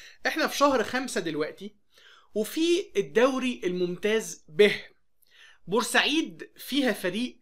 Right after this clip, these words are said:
بيبدأ اسمه فريق نادي هواة الصيد، وهذا النادي موجود في بور فؤاد. ولما عرفت من الأستاذ،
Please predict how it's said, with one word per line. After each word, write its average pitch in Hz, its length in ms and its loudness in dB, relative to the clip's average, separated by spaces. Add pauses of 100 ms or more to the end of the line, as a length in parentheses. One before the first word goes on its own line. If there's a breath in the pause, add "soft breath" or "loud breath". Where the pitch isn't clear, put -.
بيبدأ 170 800 -2 (380)
اسمه 208 260 -4
فريق 175 580 -6
نادي 185 500 -6
هواة 160 380 0
الصيد، 226 540 -4 (320 loud breath)
وهذا 196 360 0
النادي 185 420 -4
موجود 160 400 -6
في 185 140 -8
بور 151 140 -10
فؤاد. 220 480 -2 (720 loud breath)
ولما 208 600 6
عرفت 220 340 0
من 190 140 -2
الأستاذ، 202 540 0